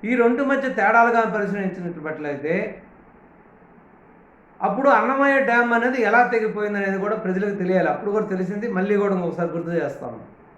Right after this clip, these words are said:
ఎందుకంటే, మన ఆంధ్రప్రదేశ్ రాష్ట్రంలో సహజ వనరులుగా వచ్చినటువంటి ఇసుకను మొత్తం జగన్మోహన్ రెడ్డి గారు పోయిన ఐదు సంవత్సరాల పాటు అమ్ముకోవడం జరిగింది.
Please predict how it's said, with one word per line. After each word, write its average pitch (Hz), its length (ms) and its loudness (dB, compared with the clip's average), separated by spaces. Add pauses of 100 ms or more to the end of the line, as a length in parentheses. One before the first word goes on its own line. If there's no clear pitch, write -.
(480)
ఎందుకంటే, 254 420 2
మన 208 180 0
ఆంధ్రప్రదేశ్ 247 760 2
రాష్ట్రంలో 220 580 0
సహజ 214 380 -2
వనరులుగా 233 460 2
వచ్చినటువంటి 202 680 -2
ఇసుకను 190 500 -2
మొత్తం 196 460 -4
జగన్మోహన్ 196 600 -2
రెడ్డి 180 160 -4
గారు 175 540 2
పోయిన 185 380 0
ఐదు 185 220 -2
సంవత్సరాల 180 500 -4
పాటు 165 320 -2
అమ్ముకోవడం 180 640 -4
జరిగింది. 127 380 -8